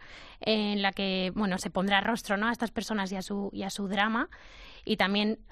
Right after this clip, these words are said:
si hay un punto de esperanza para ellos, y luego también un acto de presentación de esta exposición, eh, en la que contaremos pues, pues con gente que, pues, por ejemplo, desde acnur o en primera persona, pues, pues conviven con estas personas que, que viven este drama.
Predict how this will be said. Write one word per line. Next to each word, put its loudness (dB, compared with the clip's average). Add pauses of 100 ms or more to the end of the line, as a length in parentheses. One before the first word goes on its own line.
si 2
hay 4
un 0
punto 2
de 2
esperanza 2
para 4
ellos, 2
y 4
luego 4
también 2
un 6
acto 4
de 4
presentación 0
de 0
esta -4
exposición, 0 (380)
eh, 2
en 0
la 0
que -4
contaremos 0
pues, -4
pues -2
con -4
gente -6
que, -4
pues, -10 (100)
por -4
ejemplo, -4
desde -2
acnur 2
o -2
en -4
primera 0
persona, -4
pues, -8
pues -6
conviven -2
con -4
estas -6
personas 0
que, -4
que -8
viven -4
este -10
drama. -10